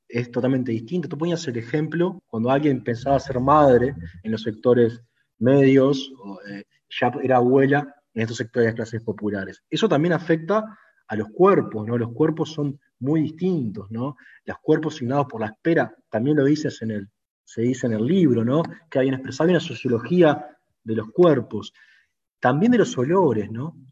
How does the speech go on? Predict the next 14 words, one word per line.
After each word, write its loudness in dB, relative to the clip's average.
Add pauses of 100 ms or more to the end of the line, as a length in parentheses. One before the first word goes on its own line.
(160)
Y -2
acá, 0
eh, 0
me -2
parece -4
interesante, -4 (320)
en -4
base 4
a, 0 (260)
yo 2
leí 6
este, 0
este -2
año 0